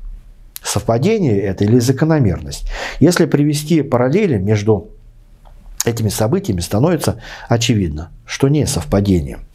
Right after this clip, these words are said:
Конец цитаты. Башкирский Белый дом и лично Ради Хабиров считали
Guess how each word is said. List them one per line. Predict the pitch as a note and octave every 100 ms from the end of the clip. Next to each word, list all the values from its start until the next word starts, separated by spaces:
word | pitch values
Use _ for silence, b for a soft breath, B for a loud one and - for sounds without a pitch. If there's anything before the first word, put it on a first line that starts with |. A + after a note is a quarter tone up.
| - -
Конец | E2 A#2 B2+ - - -
цитаты. | - G#2 - C#2+ - - B A2
Башкирский | - C4+ B3+ D3+
Белый | A2+ D3+ C3
дом | C3 F#3
и | A2+
лично | D3+ - B2
Ради | G#2+ B2+ A2
Хабиров | - A2 G3 D3 -
считали | G2+ F2+ D#3 C3 E2